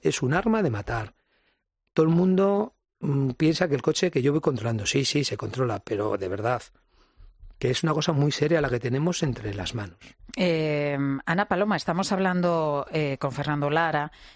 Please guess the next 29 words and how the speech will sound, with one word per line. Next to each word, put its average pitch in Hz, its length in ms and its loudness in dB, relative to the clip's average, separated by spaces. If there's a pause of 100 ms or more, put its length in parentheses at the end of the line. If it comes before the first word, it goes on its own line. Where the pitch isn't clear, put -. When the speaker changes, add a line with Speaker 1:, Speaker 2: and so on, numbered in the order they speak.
(140)
Speaker 2:
que 139 240 -6
conoce 139 360 -2
perfectamente, 143 1040 -4
eh, 123 960 -6
el 160 140 0
mundo 160 300 2
de, 139 440 0
del, 127 600 -4
del 127 160 -4
motor, 147 340 -2
lleva 139 300 -2
muchos 151 480 -4
años 147 260 -4
formando 143 480 -2
a, 135 260 -4
a, 139 500 -2
a 139 40 -2
conductores, 139 680 -4
a 120 100 -6
chavales 139 340 -2
jóvenes 135 320 -4
que 143 100 -4
se 139 100 -6
quieren 131 220 -6
sacar - 260 -6
el 127 140 -6
carnet 135 300 -4
de 131 80 -6
conducir. 135 440 -4